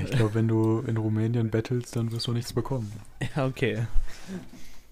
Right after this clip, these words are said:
Speaker 1: Ja,
Speaker 2: Und dann
Speaker 1: nee,
Speaker 2: kannst du, kannst du
Speaker 1: ähm,
Speaker 2: dich in Rumänien als Bettler anstellen lassen und wirst hierher gefahren, oder was?
Speaker 1: Ja, genau. Und je, je krasser ver-,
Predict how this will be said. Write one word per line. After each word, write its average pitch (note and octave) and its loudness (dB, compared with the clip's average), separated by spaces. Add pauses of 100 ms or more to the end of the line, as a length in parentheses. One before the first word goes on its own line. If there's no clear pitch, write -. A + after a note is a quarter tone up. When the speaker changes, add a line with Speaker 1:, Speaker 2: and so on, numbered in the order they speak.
(1700)
Speaker 1:
Ja, G#2+ 0
Speaker 2:
Und A#2+ -4
dann A2+ -2
Speaker 1:
nee, A2+ 6
Speaker 2:
kannst - 4
du, F3 4
kannst G#2+ 2
du D3 0
Speaker 1:
ähm, C3 0
Speaker 2:
dich C#3 -2
in F3+ 4
Rumänien C3 -2
als B2 -4
Bettler G#2+ -6
anstellen C#3+ -2
lassen D3 -4
und C#3+ -2 (340)
wirst C#3+ 0
hierher B2+ 2
gefahren, A2 -4
oder A2 -8
was? A2 -8
Speaker 1:
Ja, A2+ 4
genau. G#2+ 2
Und G#2+ 2
je, A2+ 4 (260)
je A2+ 6
krasser A#2 -2 (260)
ver-, A2 0